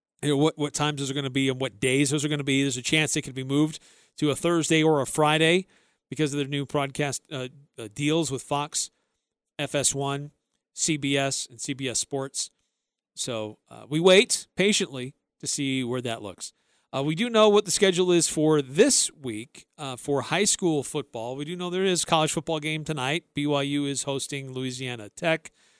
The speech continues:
i-, in their game down in Provo. Uh, we know in high school football, we've got a pretty busy schedule. And, uh, just a quick rundown of who's playing where and how you can follow along. Here on this station, on The Fan,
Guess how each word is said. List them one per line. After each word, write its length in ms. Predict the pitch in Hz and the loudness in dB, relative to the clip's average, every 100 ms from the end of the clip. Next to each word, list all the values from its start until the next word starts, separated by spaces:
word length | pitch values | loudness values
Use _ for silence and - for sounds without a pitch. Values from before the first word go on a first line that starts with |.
| _ _ _ | _ _ _
i-, 40 | 139 | -4
in 340 | 139 135 127 | -4 -6 -6
their 160 | 131 131 | -4 -4
game 260 | 127 123 | -4 -6
down 180 | 117 113 | -6 -6
in 120 | 101 | -8
Provo. 480 | 92 147 135 135 131 - _ _ _ | -2 -2 2 0 0 -8 _ _ _
Uh, 160 | 139 143 | -8 -4
we 80 | 156 | 2
know 260 | 170 160 | 4 4
in 140 | 151 127 | 2 -4
high 240 | 123 185 | 2 4
school 300 | 208 - 180 | 6 6 4
football, 500 | - 160 - 135 139 | 4 0 0 0 0
we've 140 | 143 | -2
got 160 | 151 139 | -2 -2
a 40 | |
pretty 220 | 131 262 247 | -4 -4 0
busy 260 | 175 233 | 0 0
schedule. 520 | 165 - 120 - - _ _ _ _ _ | -2 -2 -6 -10 -16 _ _ _ _ _
And, 280 | 143 139 135 | -6 -4 -2
uh, 120 | 135 123 | -4 0
just 180 | 208 - | 0 0
a 60 | 165 | -2
quick 300 | - 208 156 | 0 0 2
rundown 480 | 160 180 160 147 | -2 0 -2 -2
of 80 | 123 | -6
who's 240 | 180 202 - | -6 -6 -6
playing 360 | - 175 156 | -4 -4 -2
where 480 | 139 143 131 120 123 - | -2 0 0 -2 -4 -6
and 180 | 127 | -8
how 180 | 120 147 | -4 -4
you 180 | 160 160 | -2 -4
can 180 | 156 131 | -8 -8
follow 380 | - 147 139 123 | -4 -2 -2 -4
along. 540 | 113 123 104 92 92 _ _ _ _ _ _ _ _ _ _ _ _ _ | -4 -4 -4 -8 -16 _ _ _ _ _ _ _ _ _ _ _ _ _
Here 220 | 156 180 | 2 4
on 140 | 156 | 4
this 160 | 143 180 | 2 0
station, 500 | - 175 165 - 135 | 2 2 2 0 -4
on 160 | 127 123 | -8 -8
The 80 | |
Fan, 440 | - 147 139 160 | -8 -4 -2 -2